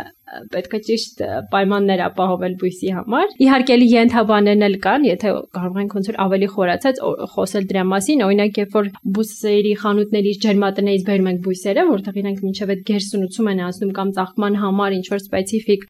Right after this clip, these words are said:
պարարտանյութերով են սնուցվում, և երբ որ իրենք տեղափոխվում են ջերմատենից, որտեղ գերխոնավ միջավայր է, և իրենք ակտիվ, ինտենսիվ սնուցում են անցնում տարբեր պարարտանյութերով, օրինակ, այսպես եթե շատ փակագծերը բացենք, և բերում ենք մեր չոր բնակարաններ,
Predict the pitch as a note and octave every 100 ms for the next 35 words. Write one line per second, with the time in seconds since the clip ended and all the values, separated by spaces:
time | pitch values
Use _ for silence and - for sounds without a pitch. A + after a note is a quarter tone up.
0 | - G#3 G3+ G3 G3 G3 G3 G#3+ G3 F#3+
1 | F3+ F#3 F#3 F#3 - B3+ E4+ A#4 F#4+ -
2 | A#3 A3+ A#3+ A3+ A3+ A3 A3 A3 A#3+ A#3+
3 | C4+ A#3+ G3+ G3 G3 - A3+ G#3+ G#3 G3+
4 | G3+ G3 G3 F#3 F#3+ - A3 G3 G3 F#3+
5 | F#3 F#3+ F#3 A3 F#3 F#3+ F#3 F#3 F3+ F3+
6 | F3+ F#3 F3+ - _ - G3+ - G#3 G3
7 | F#3+ G3 G#3+ G#3 G3+ F#3 - G#3 F3 F3
8 | F#3 G#3 G3+ F3+ F3+ F#3 F3+ F3+ F#3+ F#3
9 | F#3 G3+ D4+ E4+ G3 F3+ G3 G4 G3 G3
10 | F#3+ G3 G3 F#3+ A#3 - A3 G#3 G3 G#3
11 | G#3 G3 F#3+ F#3+ E4+ G#4 C#4 A#3+ A#3+ B3
12 | C#4+ C#4 A#3 A#3 - A#3 A3 G3+ G3 F#3+
13 | F#3+ G#3 A3 A#3 C#4 G4+ A#4